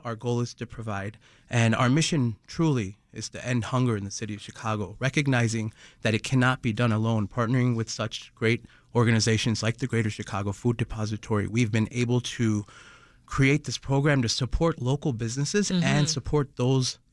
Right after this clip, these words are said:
Speaker 1: that absolutely need 'em, meals to those that absolutely need
Speaker 2: I'm
Speaker 1: 'em.
Speaker 2: trying to picture what the, what the day-to-day looks like
Speaker 1: Yeah,
Speaker 2: when you're
Speaker 1: it's
Speaker 2: doing this kind of work.
Speaker 1: It's, it's strenuous for sure, but, uh,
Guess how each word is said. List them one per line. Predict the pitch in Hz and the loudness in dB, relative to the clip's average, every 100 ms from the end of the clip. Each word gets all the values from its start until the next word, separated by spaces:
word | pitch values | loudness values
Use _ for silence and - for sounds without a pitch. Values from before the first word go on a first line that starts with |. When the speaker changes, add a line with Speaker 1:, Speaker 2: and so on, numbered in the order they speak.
| _ | _
Speaker 1:
that | 117 - | -6 -4
absolutely | 123 120 117 117 123 | -6 -6 -4 -4 -2
need | 113 110 107 | -2 -2 -6
'em, | 92 95 _ - | -10 -16 _ -6
meals | 110 117 117 - | 2 4 4 0
to | - | -4
those | 104 104 104 | -4 -4 -4
that | 98 | -8
absolutely | 98 95 - 95 87 98 | -10 -12 -12 -12 -12 -14
need | 110 | -2
Speaker 2:
I'm | 190 | 0
Speaker 1:
'em. | |
Speaker 2:
trying | 190 170 | 2 2
to | |
picture | 156 170 - 147 | 2 0 2 2
what | 143 | 2
the, | - 143 131 | 0 -2 -2
what | 147 151 | -2 -2
the | 143 135 - | -2 -4 -4
day-to-day | - 160 165 151 139 147 139 135 135 - _ | 0 2 2 0 0 0 0 0 -4 -14 _
looks | 151 156 - - | -2 -2 -2 -4
like | 139 - - - _ | -6 -6 -12 -20 _
Speaker 1:
Yeah, | 117 147 | -2 2
Speaker 2:
when | 160 | 4
you're | |
Speaker 1:
it's | 143 | 4
Speaker 2:
doing | 165 165 151 | 4 4 2
this | 139 | -2
kind | - 151 135 135 | -6 -6 -8 -8
of | 135 | -8
work. | 135 117 - - _ _ _ | -8 -6 -8 -16 _ _ _
Speaker 1:
It's, | 139 - - | -2 -2 0
it's | 170 | 0
strenuous | - - 190 208 262 - | 0 2 4 6 4 2
for | - | -2
sure, | - - 113 247 | -2 0 0 0
but, | - 147 - | 0 -2 -2
uh, | 139 127 | 0 2